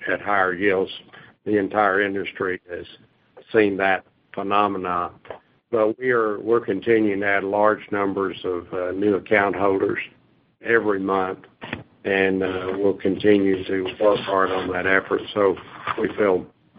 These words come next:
we feel good about that. But as we continue to, uh,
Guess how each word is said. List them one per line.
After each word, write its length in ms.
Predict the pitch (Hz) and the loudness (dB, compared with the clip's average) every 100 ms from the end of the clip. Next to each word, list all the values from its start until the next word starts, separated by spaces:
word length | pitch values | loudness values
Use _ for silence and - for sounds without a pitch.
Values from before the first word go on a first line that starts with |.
| - | 0
we 140 | 123 | 0
feel 220 | 123 113 92 | 2 0 0
good 240 | 107 104 | 0 0
about 400 | 92 101 98 - | 2 0 0 -2
that. 340 | 101 98 92 - - - - - | 0 0 0 -6 -14 -14 -14 -4
But 180 | 117 107 | 2 2
as 140 | 104 - | 0 0
we 160 | 123 113 | 0 0
continue 720 | 110 98 - 113 110 107 101 | 0 -2 0 0 2 0 -2
to, 340 | - 101 98 95 | -2 -2 0 0
uh, 760 | 98 95 - - - - - | -2 -4 -8 -18 -18 -8 -8